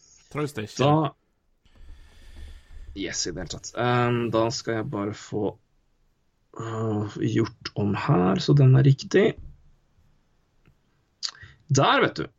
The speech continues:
Speaker 2: Da har vi
Speaker 1: Mm.
Speaker 2: den. Eh, skal vi se. Da er det Washington Capitals, eh, med G M, eh, Alexander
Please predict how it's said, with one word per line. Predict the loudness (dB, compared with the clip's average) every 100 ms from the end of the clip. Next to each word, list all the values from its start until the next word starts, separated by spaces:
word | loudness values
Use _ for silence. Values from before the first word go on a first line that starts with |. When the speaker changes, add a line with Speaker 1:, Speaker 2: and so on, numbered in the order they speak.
| -10
Speaker 2:
Da | -6
har | -4
vi | -4
Speaker 1:
Mm. | -8 -12 _ _ _ _ _ _ _ _ _ _ _ _ _ _ _ -8
Speaker 2:
den. |
Eh, | -4 -2 -2 -2
skal | -4 -4
vi | -4
se. | -2 -4 -6 _ _ _ _ -14 -12 -12 -6 2
Da | 4
er | 6
det |
Washington | 6 6 4 2
Capitals, | 2 2 0 -4 -12 _ _ _ _ _ _ -12
eh, | -6 -2 0
med | 2 2 4 4 2 2 2 2 2
G | 4 4
M, | 4 0
eh, | 0 -2 -2 -4 -8 -18 -20 _ _ _ _ -20 -20 -20 -12 -4
Alexander | -2 0 -2 -2